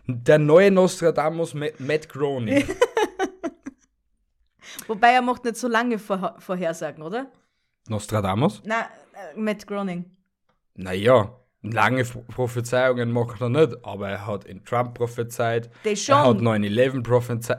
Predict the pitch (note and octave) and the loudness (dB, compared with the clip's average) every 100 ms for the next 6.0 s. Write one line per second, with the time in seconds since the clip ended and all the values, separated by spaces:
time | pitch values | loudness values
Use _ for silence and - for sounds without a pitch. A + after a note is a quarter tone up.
0 | - - - G#3+ A#3+ D4 G#4+ - C3+ C4 | -6 -10 -8 8 10 10 6 4 6 6
1 | A#3+ B3 F#4 - - - - A#2+ B2+ A#2+ | 4 0 -8 -14 -20 -14 -6 -2 2 2
2 | A#2+ - D3 D3 C3 A#2+ C3+ B2 C3 A#2+ | 2 -2 0 0 -4 -4 -8 -6 -10 -4
3 | B2+ C3 C3 - - A#2 - A#2+ A#2 B2+ | -2 -2 -4 -8 -6 -4 0 0 2 0
4 | C#3+ D3 A#2+ C3+ B2 B2+ B2 C3 C3 B2+ | 0 0 -2 -4 -4 -8 -4 -4 -4 -6
5 | _ _ - B2+ A#2+ C3 B2 - F#3 F#3+ | _ _ -6 -4 2 0 0 0 0 0